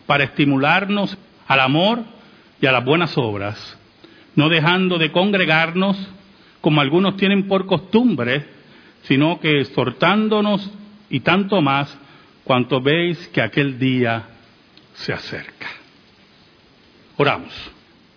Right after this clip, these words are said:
Te damos gracias, Señor, Dios bueno y Dios verdadero, porque nos permite, a pesar de nuestra condición caída,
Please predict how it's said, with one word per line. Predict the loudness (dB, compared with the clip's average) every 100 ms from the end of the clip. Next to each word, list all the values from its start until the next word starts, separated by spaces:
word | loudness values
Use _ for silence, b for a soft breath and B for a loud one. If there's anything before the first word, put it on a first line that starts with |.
| _ _ -2
Te | 0
damos | 2 0
gracias, | 0 0 0 -2 -2
Señor, | 0 0 0 0 -2 -8 -20 _ b b _
Dios | 0 2 2
bueno | 0 2 0 0
y | 0
Dios | 0 0
verdadero, | 0 0 2 2 2 0 -4 -10 -20 -20 _ _ _ _ _ _ _ _ _ _ _ _ _
porque | -4 -2
nos | -2
permite, | 0 -2 0 -2 0 0 0 -2 -4 -12 -20 _ _ _ _ _ _ _ _ _
a | -10
pesar | -4 -4 0 2 4 2 -2 -10 -20 -20 _ _ _ _ _ _ _ _ _ _ _ _ _ _ _
de | -2 0
nuestra | 2 0 -2 0 2 0 -4 -12
condición | -4 -2 0 -2 0 2 2 0
caída, | 0 0 0 0 0 -2